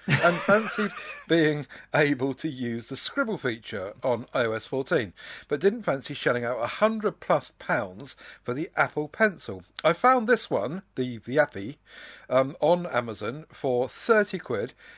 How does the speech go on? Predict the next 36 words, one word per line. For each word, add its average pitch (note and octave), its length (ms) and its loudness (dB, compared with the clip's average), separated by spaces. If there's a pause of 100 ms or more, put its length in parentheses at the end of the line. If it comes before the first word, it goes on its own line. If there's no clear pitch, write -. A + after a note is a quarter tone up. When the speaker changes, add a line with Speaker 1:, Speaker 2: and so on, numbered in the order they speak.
Speaker 1:
and C3+ 140 -2
it D#3 180 -6
does F3 220 2
exactly C#3 560 -2
what C#3+ 260 -2
I C3+ 60 2
needed. C#3 340 -6
In D#3+ 140 -2
actual E3+ 220 -2
fact, C3 200 0
when C#3 140 -2
he D#3 140 -6
bought C3 260 -4
it, G2 40 -6
it F#2 60 -10
was G#2 120 -12
twenty A#2+ 340 -8
quid. G2 180 -10
It's G#2+ 100 -16
gone A#2+ 160 -4
up A2 100 -12
to G2+ 100 -18
thirty A2+ 320 -8
now F#2 160 -12
for F#2+ 80 -18
some F#2+ 160 -10
reason. F#2 320 -14 (120)
Speaker 2:
Mm-hmm. B2 400 -6
Speaker 1:
It C#3 60 6
has E3 220 4 (440)
tilt C#4 300 2
sensitivity, D#3 1000 -4
U A3 220 0
S F3 140 2
B C3 180 -2
C, E3+ 480 -2